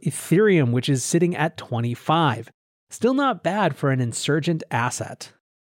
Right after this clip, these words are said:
These are sort of silly numbers in the sense that obviously the market cap of Bitcoin, the market cap of Ethereum represents something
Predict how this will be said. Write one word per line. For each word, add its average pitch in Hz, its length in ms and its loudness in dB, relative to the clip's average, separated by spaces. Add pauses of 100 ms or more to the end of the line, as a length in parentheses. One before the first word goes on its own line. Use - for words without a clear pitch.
(240)
These 240 400 4
are 208 100 6
sort 165 280 2
of 147 140 2
silly 131 440 2
numbers 117 520 0
in 120 100 -2
the 117 80 -4
sense 127 320 -2
that 135 220 -2
obviously 143 580 0
the 127 200 -2
market 147 440 0
cap 131 240 0
of 117 120 -2
Bitcoin, 120 560 -4
the 120 60 -2
market 120 320 -2
cap 127 200 -2
of 113 60 -6
Ethereum 123 460 -2
represents 143 400 0
something 147 280 0